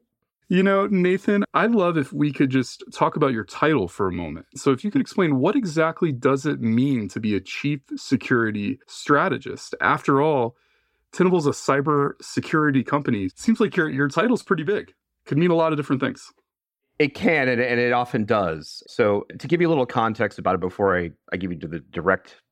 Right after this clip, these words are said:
Speaker 2: sort of definition of it. Myself, I come from a security background. I've been in the industry about twenty-five years, worked in government early on as an analyst, and was building security programs at a time where,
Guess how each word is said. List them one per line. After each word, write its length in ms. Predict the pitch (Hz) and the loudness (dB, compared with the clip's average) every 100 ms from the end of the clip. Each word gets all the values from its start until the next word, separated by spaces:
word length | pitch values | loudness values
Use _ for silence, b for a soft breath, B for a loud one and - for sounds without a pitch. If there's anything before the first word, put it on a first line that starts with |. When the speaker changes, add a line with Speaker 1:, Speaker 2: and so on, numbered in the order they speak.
| _ _ | _ _
Speaker 2:
sort 180 | - 85 | -10 -6
of 80 | 73 | 0
definition 480 | 87 80 87 - | 0 0 -6 -4
of 80 | 82 | -6
it. 80 | 78 - | -6 0
Myself, 460 | 110 120 - 233 | 2 2 2 0
I 100 | 135 | 0
come 260 | - 165 156 | -2 -2 -2
from 140 | 127 | -2
a 40 | 92 | -4
security 340 | - 113 95 | -4 -2 0
background. 400 | 85 85 - 73 | 2 0 0 -10
I've 100 | 76 | -8
been 140 | 78 98 | -4 -2
in 80 | 92 | 0
the 140 | 92 | -2
industry 580 | 87 90 92 87 85 85 | -4 -6 -4 -2 -2 -4
about 240 | 80 87 | -2 -2
twenty-five 420 | - 90 87 85 | -2 -4 -2 -2
years, 680 | 85 82 82 82 - - - | -2 -4 -4 -6 -10 -18 -18
worked 260 | 80 90 - | -6 -6 -4
in 80 | 82 | -4
government 460 | 85 85 82 82 - - | -4 -4 -6 -8 -8 -8
early 260 | 87 85 | -4 -4
on 260 | 82 80 80 | -4 -6 -6
as 140 | 80 | -8
an 60 | 82 | -8
analyst, 600 | 78 85 85 85 - - | -6 -4 -2 -4 -6 -10
and 280 | 78 76 71 b b b b b | -10 -10 -16 b b b b b
was 180 | 95 98 | -2 -2
building 520 | 92 117 127 110 104 | 2 2 2 0 -2
security 440 | 95 95 117 107 101 | -4 -4 0 0 0
programs 540 | - 101 92 95 87 | 2 2 2 -2 -2
at 80 | 90 | -4
a 40 | |
time 600 | 85 - 101 95 95 92 | -4 -2 0 2 0 -2
where, 560 | 90 90 87 85 82 | 0 2 2 0 -2